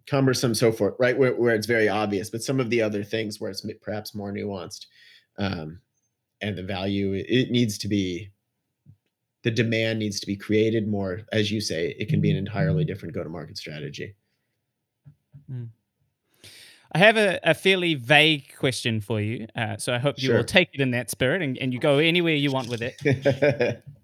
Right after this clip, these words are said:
Speaker 2: It's, my question is just basically, what are you thinking about at the moment? What are your kind of, um, obviously related to the work that you do, but what are your, what are the trends or the things that you are trying to improve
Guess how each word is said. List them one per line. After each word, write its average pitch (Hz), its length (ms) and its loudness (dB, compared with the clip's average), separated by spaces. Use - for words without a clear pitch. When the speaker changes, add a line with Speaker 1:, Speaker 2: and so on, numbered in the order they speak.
Speaker 2:
It's, 208 260 2
my 196 160 -4
question 240 400 -2
is 214 160 -4
just 185 220 -4
basically, 170 500 -2
what 165 220 0
are - 20 -2
you 170 320 0
thinking 143 460 -2
about 110 260 -2
at 110 140 -8
the 117 60 -2
moment? 110 380 -2
What 139 180 0
are 151 40 4
your 139 240 0
kind 123 320 -4
of, 113 300 -4
um, 110 340 -4
obviously 147 340 -2
related 113 520 -2
to 113 260 -4
the 110 100 -8
work 113 260 -6
that 95 120 -10
you 113 120 -6
do, 104 280 -4
but - 160 -14
what 143 200 -2
are 151 40 0
your, 120 560 -2
what 151 120 0
are 160 40 2
the 135 160 -4
trends 175 600 2
or 131 220 -6
the 120 120 -8
things 147 440 -4
that - 160 -8
you 123 160 -6
are 120 40 -4
trying 123 440 -6
to 117 380 -6
improve 151 800 -2